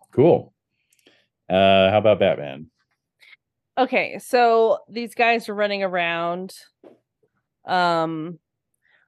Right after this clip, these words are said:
Speaker 2: I wanna, like, uh, figure out a way to,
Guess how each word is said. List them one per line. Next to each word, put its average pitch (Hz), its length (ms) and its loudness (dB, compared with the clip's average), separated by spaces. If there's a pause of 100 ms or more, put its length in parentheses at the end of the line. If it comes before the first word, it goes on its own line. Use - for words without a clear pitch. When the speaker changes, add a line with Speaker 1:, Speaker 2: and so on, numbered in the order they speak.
(140)
Speaker 2:
I 220 120 0
wanna, 220 360 0
like, 180 560 -6
uh, 165 360 -4
figure 196 380 -8
out 175 160 0
a 175 60 0
way 170 480 -6 (140)
to, 165 680 -6